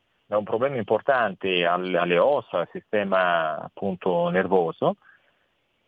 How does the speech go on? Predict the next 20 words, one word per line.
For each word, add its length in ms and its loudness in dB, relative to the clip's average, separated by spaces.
E 120 2
abbiamo 720 0
altri 500 -2
approcci 580 -2
che 160 -8
vanno 380 -2
da 160 0
Algoritmo 580 0
Life 640 2
di 120 -10
Tropeano, 580 0
di 80 -6
Elia 220 2
Tropeano, 720 2
abbiamo, 1120 2
che 220 -8
so, 140 2
un 80 -2
contributo 1000 2
bellissimo, 920 0